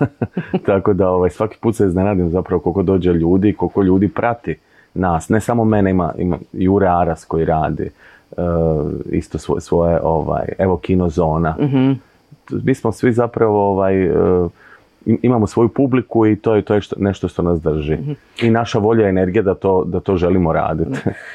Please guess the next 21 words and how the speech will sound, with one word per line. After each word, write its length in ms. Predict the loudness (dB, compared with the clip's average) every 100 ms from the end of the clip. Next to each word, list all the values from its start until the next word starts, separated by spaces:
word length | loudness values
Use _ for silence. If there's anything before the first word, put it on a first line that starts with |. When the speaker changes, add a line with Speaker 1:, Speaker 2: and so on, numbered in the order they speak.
| -2
Speaker 2:
Jer, 160 | 0 -2 -6
eh, 80 | 0 2 2 2 2 2 2 2 0
nekako 500 | -4 -2 -2 0 0
mi 80 | 2
sad 160 | 0
pada 200 | 0 0
na 120 | 0
pamet, 300 | -2 -2 0
jel, 120 | 0 0 -2
jel 380 | -2 2 2
to 160 | 2 0
znači 300 | 0 -2 -2
da 120 | 0
nezavisna 560 | 2 2 2 0 0 -6
scena 320 | 0 0 2
više 240 | 2 2
prepoznaje 840 | 0 -2 0 0 2 2 4 2 2
potrebe 680 | 0 -2 0 0 2 4 4
i 140 | 2
želje 340 | 2 4 4
publike? 680 | 2 0 2 0 0 0 -2